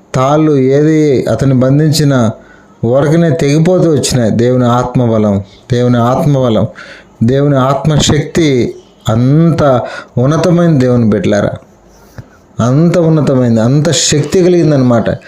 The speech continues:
ఇలా బైబిల్ గ్రంథంలో <clears throat> దేవుని ఆత్మ కలిగినటువంటి వారు, నిజంగా దావీదు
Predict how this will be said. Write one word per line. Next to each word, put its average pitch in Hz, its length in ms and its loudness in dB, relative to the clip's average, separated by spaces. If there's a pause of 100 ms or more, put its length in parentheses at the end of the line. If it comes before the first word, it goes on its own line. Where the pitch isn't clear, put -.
(260)
ఇలా 147 160 0
బైబిల్ 147 400 2
గ్రంథంలో 151 760 0 (260)
<clears throat> 160 200 2
దేవుని 156 400 2
ఆత్మ 139 380 0
కలిగినటువంటి 127 640 0
వారు, 113 300 0 (680)
నిజంగా 135 280 0
దావీదు 147 920 0